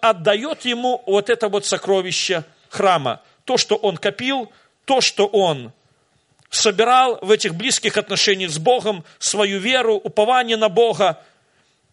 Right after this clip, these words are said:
И, может быть, на какой-то момент придет какое-то облегчение. Но в любом случае в сердце не будет мира. Но потом враг вторгается с новой силой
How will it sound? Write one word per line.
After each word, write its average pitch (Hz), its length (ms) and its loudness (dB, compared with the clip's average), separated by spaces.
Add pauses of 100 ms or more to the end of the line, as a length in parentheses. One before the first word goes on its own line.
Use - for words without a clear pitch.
(260)
И, 233 540 0 (300)
может 240 420 -4
быть, 269 160 -10
на 226 100 -4
какой-то 240 400 -2
момент 208 480 -6 (720)
придет 202 380 0
какое-то 202 400 0
облегчение. 160 880 -4 (480)
Но 208 460 2
в 185 100 -10
любом 269 340 -4
случае 196 420 -4
в - 40 -8
сердце 277 640 -4
не 190 180 -8
будет 220 400 -12
мира. 147 480 -8 (2000)
Но 180 180 -2
потом 226 320 -4
враг 214 300 0
вторгается 185 640 -4
с - 220 -4
новой 240 300 -4
силой 110 540 -6